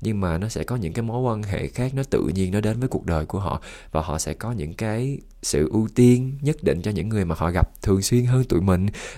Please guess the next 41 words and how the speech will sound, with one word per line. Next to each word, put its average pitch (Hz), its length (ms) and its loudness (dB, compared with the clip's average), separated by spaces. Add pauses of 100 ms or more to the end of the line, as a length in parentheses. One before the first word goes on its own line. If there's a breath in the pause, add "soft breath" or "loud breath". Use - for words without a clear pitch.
và 78 140 0
họ 80 240 0
sẽ 92 380 -2 (220 loud breath)
ít 165 180 -2 (120)
khi 123 400 6 (200 loud breath)
được 82 280 6 (200)
kết 139 160 2
nối 127 160 6
với 139 120 2
tụi - 160 0
mình, 82 380 0
ít - 120 -2 (100)
khi 110 220 4
được 92 240 2
nghe 104 160 2
những 90 160 -2
câu 107 140 -2
chuyện - 220 -4
của - 100 -2
tụi 80 140 -2
mình, 80 200 0
thành 80 160 -2
ra 95 120 0
là 92 120 0
mình 80 140 -2
không 107 220 -4
còn 85 180 0
hiểu 85 220 -2
về 90 120 0
cuộc - 180 -6
sống 113 160 -4
của 92 120 -4
nhau 107 160 -2
nhiều 90 200 -2
nữa, 76 240 0 (320 loud breath)
thì - 120 0
nó 104 140 0
vẫn 65 180 -4
sẽ - 140 -4
có 101 160 -6
cái 120 200 -6